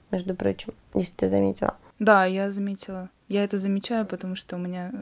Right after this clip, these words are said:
Speaker 2: абсолютная непереносимость, э, запаха
Speaker 1: <laughs>
Speaker 2: сигарет, как у мамы. Хорошо, мы с тобой проговорили разные виды.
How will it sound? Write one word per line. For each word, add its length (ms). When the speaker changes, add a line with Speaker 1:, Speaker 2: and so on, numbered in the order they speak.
Speaker 2:
абсолютная 480
непереносимость, 1000
э, 220
запаха 600
Speaker 1:
<laughs> 240
Speaker 2:
сигарет, 560
как 220
у 60
мамы. 520
Хорошо, 320
мы 100
с 60
тобой 240
проговорили 840
разные 400
виды. 560